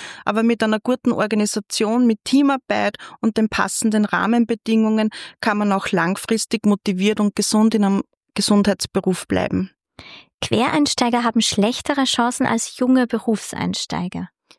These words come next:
Speaker 1: Ganz im Gegenteil, Quereinsteiger bringen oft einen großen Mehrwert mit.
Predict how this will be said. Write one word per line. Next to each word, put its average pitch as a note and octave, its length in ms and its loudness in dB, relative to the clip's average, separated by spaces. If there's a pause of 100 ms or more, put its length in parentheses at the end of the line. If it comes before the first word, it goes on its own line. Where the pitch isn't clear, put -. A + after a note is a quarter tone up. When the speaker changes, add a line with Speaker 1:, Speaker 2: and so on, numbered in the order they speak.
(140)
Speaker 1:
Ganz F#3 300 0
im A3 180 4
Gegenteil, G3+ 560 0
Quereinsteiger G#3 920 -2
bringen A3 340 2
oft - 340 -4
einen G#3+ 160 2
großen G#3+ 500 2
Mehrwert F#3+ 460 0
mit. F#3 200 0